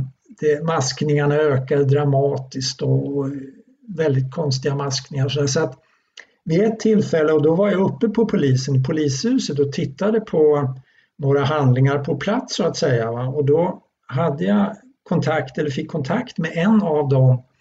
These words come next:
jurister som jobbar där, och, eh, jag passade på då att ta upp det här och fråga, undrade bara lite, lite stillsamt om, eh, om de hade fått några nya direktiv, eftersom jag då hade sett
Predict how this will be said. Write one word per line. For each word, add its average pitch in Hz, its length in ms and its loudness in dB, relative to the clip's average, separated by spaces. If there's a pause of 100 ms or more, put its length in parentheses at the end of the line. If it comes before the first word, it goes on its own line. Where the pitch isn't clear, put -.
(800)
jurister 139 640 2
som 139 240 0
jobbar 131 420 2
där, 127 480 -4
och, 131 340 -2
eh, 139 220 2 (880)
jag - 160 -6
passade 202 420 2
på 170 360 2
då 143 320 4
att 135 100 0
ta 147 100 -2
upp 208 320 -2
det 226 100 0
här 165 280 2
och 139 100 2
fråga, 151 500 -2
undrade 156 540 2
bara 190 260 0
lite, 147 460 -2
lite 135 280 -4
stillsamt 135 760 -2
om, 135 360 4
eh, 131 180 6 (800)
om 143 200 2
de 143 160 4
hade 147 200 2
fått 143 280 0
några 143 180 -2
nya 143 360 0
direktiv, 147 840 0 (580)
eftersom 143 240 -2
jag 135 140 2
då 131 120 4
hade 131 480 2
sett 202 360 -4